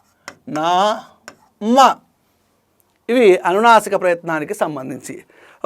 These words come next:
ఓకే, మరి అనునాసిక ప్రయత్నం అయిపోయింది. తర్వాత చూసినట్లయితే రెండవది పార్శ్విక ప్రయత్నము. రైట్, పార్శ్వము అంటే ఏంటి? పార్శ్వము అంటే పక్కలు, సైడ్స్.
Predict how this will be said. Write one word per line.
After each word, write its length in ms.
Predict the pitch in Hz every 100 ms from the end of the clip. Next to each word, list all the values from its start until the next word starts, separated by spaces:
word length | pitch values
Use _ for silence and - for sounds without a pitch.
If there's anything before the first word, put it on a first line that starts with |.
| 311
ఓకే, 280 | 247 208 160 -
మరి 220 | 214 311 294 220 247 269 302 - - _ _ _ _ _ _ _ _ - -
అనునాసిక 460 | 247 285 302 247 254 262
ప్రయత్నం 420 | 247 240 240 226
అయిపోయింది. 760 | 233 220 220 214 208 214 170 165 _ -
తర్వాత 360 | 262 302 269
చూసినట్లయితే 600 | 247 214 196 196 190 190
రెండవది 720 | 175 175 196 190 170 170 151 156 - -
పార్శ్విక 600 | 190 226 262 - 285 277
ప్రయత్నము. 840 | 262 180 156 151 143 151 175 143 104 _ _ _ _ _ _ _ -
రైట్, 380 | 196 156 - - - _ _ _ _ -
పార్శ్వము 680 | 214 269 320 - 330 330 330
అంటే 420 | 311 285 294 277
ఏంటి? 360 | 269 262 254 - _ _
పార్శ్వము 680 | 214 240 294 - 311 294 277
అంటే 280 | 262 240 277
పక్కలు, 560 | 277 208 - 240 160 - _ _ _ _ _ _ _ _ _ _
సైడ్స్. 680 | - - 254 285 330 233 -